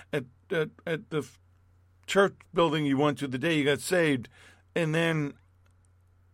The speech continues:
he comes in and he attacks and he steals it 'cause he's a thief. Likewise are the ones sown on stony ground, and when they hear the word, immediately receive it with gladness, and they have no root.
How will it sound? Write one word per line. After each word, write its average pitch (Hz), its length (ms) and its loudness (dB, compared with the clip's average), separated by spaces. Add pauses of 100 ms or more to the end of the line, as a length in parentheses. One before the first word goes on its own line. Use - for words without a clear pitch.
(140)
he 165 220 -8
comes 131 360 -2
in 151 200 -2
and 117 160 -6
he 110 120 -6
attacks - 840 -4 (540)
and 127 100 -4
he 117 80 -4
steals 147 600 -2
it - 120 -16 (580)
'cause - 140 -16
he's 107 180 -6
a 101 60 -10
thief. - 640 -8 (580)
Likewise 147 520 4
are 135 60 0
the 127 80 2
ones 139 300 0
sown 147 260 2
on 127 160 -2
stony 143 420 -2
ground, 143 440 0
and 123 100 -4
when 127 120 -2
they 127 120 0
hear 139 160 0
the 131 140 2
word, 135 460 4 (360)
immediately 147 560 -2
receive 127 520 -4
it 139 80 -4
with 127 180 -6
gladness, 139 640 0
and 139 140 -4
they 127 120 -2
have 135 280 -4
no 131 160 -4
root. 131 500 -2